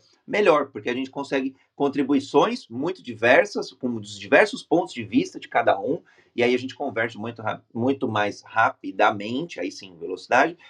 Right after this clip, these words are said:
pra uma solução muito mais completa e que agregue o máximo valor possível aí de uma forma mais ordenada, né? O M V P aí, é, agregando valor em ciclos iterativos depois de desenvolvimento.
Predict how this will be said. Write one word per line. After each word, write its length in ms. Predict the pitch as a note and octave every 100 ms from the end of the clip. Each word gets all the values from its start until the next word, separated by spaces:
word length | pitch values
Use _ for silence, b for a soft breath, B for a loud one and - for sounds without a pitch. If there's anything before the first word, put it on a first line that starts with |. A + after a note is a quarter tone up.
| b b
pra 160 | E3+ D3
uma 160 | D#3
solução 560 | E3 F3+ F#3 - D3+ E3 _
muito 320 | - A#2+ B2+ B2
mais 300 | B2 - - -
completa 800 | B2 D3+ C#3+ B2 A#2+ C#3+ - G3 -
e 80 |
que 120 | C#3 F3
agregue 500 | C3 C3 D3+ D3 A#2+
o 60 |
máximo 500 | G#2+ G#2 G#2 A#2+ A#2
valor 340 | A#2 B2+ C3 B2
possível 540 | E3+ E3+ C3 D#3+ E3+
aí 200 | A#2 C3
de 80 | B2+
uma 160 | B2
forma 340 | - - A2+ A2+
mais 320 | G2+ A2+ - _ _
ordenada, 720 | G2+ G#2+ B2+ A#2+ G2+ F2+ F#2
né? 140 | F#2
O 100 | F2+
M 180 | F#2 G2+
V 140 | G#2+ A#2
P 240 | A2+ A#2+
aí, 300 | A2 G2+ A#2+ _ _ -
é, 320 | G2+ G2+ F#2+
agregando 540 | G2+ G#2 G#2 G2+ G#2
valor 360 | A#2+ A#2 G2+ A2
em 100 | B2
ciclos 500 | - G#2 G#2 A2+ A2
iterativos 580 | A2+ A#2 G#2+ - G#2 G2
depois 320 | G2 G#2 F#2+
de 80 | G2
desenvolvimento. 680 | G#2+ G#2+ A#2 B2+ F2+ -